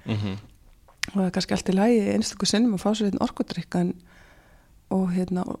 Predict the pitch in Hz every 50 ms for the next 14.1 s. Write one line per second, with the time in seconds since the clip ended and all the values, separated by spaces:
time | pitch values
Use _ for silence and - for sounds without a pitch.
0 | - - - - - - 190 190 185 185 180 180 185 185 185 180 185 185 - -
1 | 208 208 202 202 202 - 196 196 190 190 196 214 226 220 208 190 190 202 - -
2 | _ - - _ _ - - 190 - - 185 180 180 185 185 190 185 185 185 190
3 | 202 - 202 196 185 185 202 240 254 233 185 180 180 190 196 196 196 202 196 -
4 | 190 190 - - 202 190 180 165 196 190 180 180 185 180 175 - - - - -
5 | - - - - - - 165 - 175 220 - - - 226 226 - - - - 247
6 | 247 - 185 180 180 - 247 240 - - - - - 254 - - 202 - 165 -
7 | - - - - - - - - 101 98 92 - - - - - - - - -
8 | - - - - - - - 185 180 190 190 185 185 185 185 185 - 180 180 175
9 | 175 185 185 190 - - - - - - - - - - - - _ _ _ -
10 | 196 202 - 220 - - 208 208 - 226 226 220 202 180 190 - - _ - 196
11 | 180 175 180 185 175 170 170 165 - - - 180 180 190 190 - - 202 214 -
12 | 202 190 190 190 190 190 - - 196 196 - - - - 196 202 202 196 190 -
13 | 185 180 180 - - 175 196 - - - - - 254 - 262 277 302 - - -
14 | - -